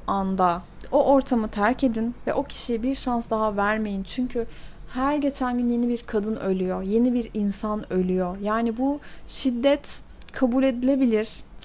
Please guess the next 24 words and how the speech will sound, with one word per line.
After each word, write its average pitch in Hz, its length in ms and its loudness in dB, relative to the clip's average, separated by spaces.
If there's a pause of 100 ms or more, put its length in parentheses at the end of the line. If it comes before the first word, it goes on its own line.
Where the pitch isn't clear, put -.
(160)
bir 262 100 -2
kerelik 269 520 0
olan 202 580 0
bir 262 160 0
şey 226 400 -4 (140)
değil. 190 540 2
Bunu 226 260 2 (120)
binlerce 214 600 4
kez 196 240 -2
söyleyeceğim. 180 800 -2
Lütfen, 208 560 -2
lütfen 202 400 -2
çevrenizdekileri 196 760 -2 (160)
uyarın. 220 420 4 (340)
Şiddet 247 440 0
normalleştirilemez, 202 1200 0 (360)
normal 202 480 4
bir 240 40 -2
şey 196 320 0
değildir. 185 480 -4 (360)
Hepimiz 349 340 6
sinirleniyoruz. 202 960 2
Hepimizin 320 520 6
çok, 285 300 -2